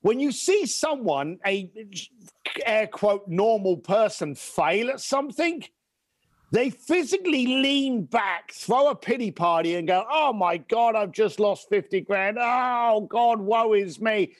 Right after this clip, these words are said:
Am I gonna tell the wife?" Blah, blah, blah, blah, blah. <laughs> When you find someone that's successful,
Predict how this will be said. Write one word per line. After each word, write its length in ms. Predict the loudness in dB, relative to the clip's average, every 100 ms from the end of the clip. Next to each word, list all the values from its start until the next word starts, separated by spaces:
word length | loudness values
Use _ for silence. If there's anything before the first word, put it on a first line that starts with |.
| _ -2
Am 220 | -2 0
I 180 | -2 0
gonna 220 | 0 0
tell 260 | 0 0
the 100 | 2
wife?" 340 | 2 2 2 0
Blah, 240 | 0 2
blah, 260 | 2 0 0
blah, 280 | -2 -2 -2
blah, 220 | -4 -6
blah. 220 | -4 -6 -2
<laughs> 1500 | 0 -2 -4 -8 -8 -10 -14 -18 -20 -20 -20 -20 _ -20 -4
When 240 | 0 0 2
you 140 | 0
find 400 | 2 2 0 -2
someone 380 | -2 -2 -2 -2
that's 180 | -4 -2
successful, 1040 | -4 -2 -2 -2 -4 -4 -2 -2 -6